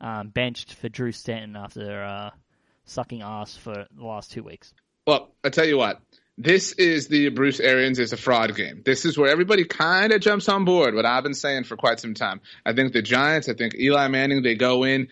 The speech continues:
Speaker 2: You think about this, all right? We talked about how it was ten years since the Jaguars in the playoffs. Ten years ago, they beat the Steelers, uh,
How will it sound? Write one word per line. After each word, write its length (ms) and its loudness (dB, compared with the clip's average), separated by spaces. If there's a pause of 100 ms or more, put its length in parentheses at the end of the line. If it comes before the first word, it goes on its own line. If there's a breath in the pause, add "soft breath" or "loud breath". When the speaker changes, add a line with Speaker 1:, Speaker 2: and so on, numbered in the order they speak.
(140 soft breath)
Speaker 2:
You 100 -2
think 220 2
about 320 0
this, 220 -8
all 60 2
right? 200 2
We 80 0
talked 300 0
about 240 0
how 140 0
it 60 -2
was 160 -6
ten 280 -2
years 400 0 (160 loud breath)
since 200 -6
the 120 -8
Jaguars 500 2
in 80 -6
the 80 -6
playoffs. 600 0
Ten 160 -2
years 200 0
ago, 320 2
they 140 0
beat 200 -4
the 60 -12
Steelers, 680 0 (220 loud breath)
uh, 380 2